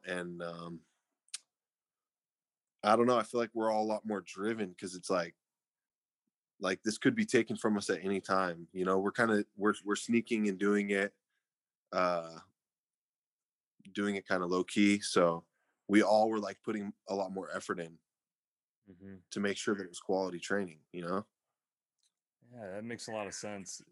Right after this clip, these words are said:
Speaker 2: It's, uh, yeah, y-, I think you, when you appreciate things a little bit more, um, maybe you get a little bit more focused around stuff like that, so.
Speaker 1: Yeah, exactly. We, like, appreciate it a little more, and then, um, man, I just feel like everyone's been really motivated too.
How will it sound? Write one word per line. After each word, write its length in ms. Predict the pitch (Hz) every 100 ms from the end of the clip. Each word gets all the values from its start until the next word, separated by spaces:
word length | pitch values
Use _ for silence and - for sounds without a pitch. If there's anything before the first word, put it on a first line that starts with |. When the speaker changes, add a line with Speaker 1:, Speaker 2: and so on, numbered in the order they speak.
| 101
Speaker 2:
It's, 320 | 98 - -
uh, 320 | 95 87 82 82 _ _ _ -
yeah, 160 | 123 127
y-, 240 | 117 120
I 60 | 123
think 260 | 143 127
you, 180 | 135 131
when 200 | 127 127
you 80 | 127
appreciate 600 | 120 120 113 120 113 101
things 280 | 117 113 107
a 60 |
little 180 | 110 107
bit 200 | 98 104
more, 440 | 107 104 107 107 _ _ - -
um, 480 | 85 85 82 82 90 95
maybe 240 | 107 101
you 100 | 101
get 200 | 95 101
a 20 |
little 180 | 101 101
bit 140 | 92
more 180 | 92 95 92 -
focused 400 | 95 90 98 -
around 320 | 95 90 87 90
stuff 260 | 92 85
like 220 | 92 87
that, 220 | - 82 73
so. 300 | - 82 80 _ _ _ _ _ _ -
Speaker 1:
Yeah, 240 | 113 107 101
exactly. 460 | 104 117 110 113
We, 100 | 110
like, 200 | 127 127
appreciate 440 | 117 127 113 135 123
it 100 | 120
a 60 |
little 220 | 120 123
more, 300 | 117 120 123
and 280 | 120 101 98
then, 260 | 95 92 87 _ _ _ _ _ _ -
um, 300 | 95 92 92
man, 220 | 104 104
I 80 | 98
just 160 | 98 -
feel 100 | 110
like 160 | 104
everyone's 300 | 104 110 104
been 180 | - 101
really 220 | 95 101
motivated 560 | 92 98 101 90 87 85
too. 200 | 110